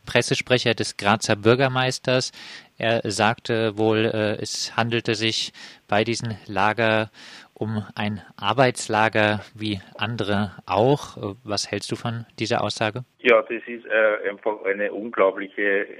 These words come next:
Speaker 2: Entblödung oder Entgleisung. Diese Aussage wurde bereits im August gemacht. Da äh, gab es auch schon Warnungen bezüglich, dass eben im Zuge des Gaswerksbaus, dass man da auf Funde stoßen wird, dass man das abgesch-,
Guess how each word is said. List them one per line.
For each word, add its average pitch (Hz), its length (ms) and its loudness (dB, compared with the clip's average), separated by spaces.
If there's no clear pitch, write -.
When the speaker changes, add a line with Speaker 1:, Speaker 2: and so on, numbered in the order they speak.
Speaker 2:
Entblödung 98 800 -6
oder 95 220 0
Entgleisung. 92 880 -2
Diese 117 160 0
Aussage 104 400 2
wurde 104 200 -6
bereits 95 420 -2
im 98 80 -10
August 104 480 -6
gemacht. 131 480 0
Da 107 300 6
äh, 98 120 0
gab 98 240 2
es 107 140 -6
auch 95 180 -2
schon 101 240 -6
Warnungen 120 580 0
bezüglich, 113 460 -10
dass 101 240 -4
eben 95 300 -10
im 104 100 -14
Zuge 117 200 0
des 107 180 -4
Gaswerksbaus, 98 760 2
dass 110 160 -10
man 104 180 -2
da 92 100 0
auf 82 140 0
Funde 123 260 -2
stoßen 120 400 -2
wird, 123 120 0
dass 107 140 6
man 104 120 -2
das 95 160 -2
abgesch-, - 500 2